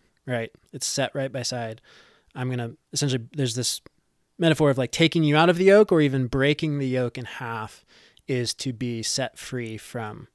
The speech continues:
from slavery. Some scholars think that there were cruel governments that actually put humans, human slaves in yokes, like, actually made them wear, uh, either iron or wooden yokes to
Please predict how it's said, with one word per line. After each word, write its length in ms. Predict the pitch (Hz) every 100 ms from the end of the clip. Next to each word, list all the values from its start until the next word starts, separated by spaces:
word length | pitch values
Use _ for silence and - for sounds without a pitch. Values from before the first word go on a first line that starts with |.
| _ _ _ _
from 220 | - 127
slavery. 340 | 110 135 117 104
Some 320 | - 202 247
scholars 420 | - 262 262 254
think 240 | - 202 -
that 160 | 165 -
there 540 | 139 123 143 156 160
were 640 | 151 147 156 160 165 165 156 _ _ _ _ _ _ _ _ _ _
cruel 380 | - - 175 180
governments 460 | 170 165 180 185 185
that 120 | 147
actually 280 | 143 - 139
put 400 | - 156 - -
humans, 520 | 175 220 262 254 - - - - -
human 360 | - 175 175 170
slaves 480 | - 170 196 208 165
in 360 | - 175 196 214
yokes, 580 | 190 185 240 - - -
like, 160 | - 139
actually 300 | 143 - 147
made 320 | 135 131 135
them 180 | 135 131
wear, 460 | 123 127 131 135 - _ _ - _ -
uh, 200 | 123 123
either 340 | 139 127 123
iron 380 | 110 123 135 131
or 140 | 123 120
wooden 400 | 120 127 123 123
yokes 420 | 120 123 - -
to 200 | -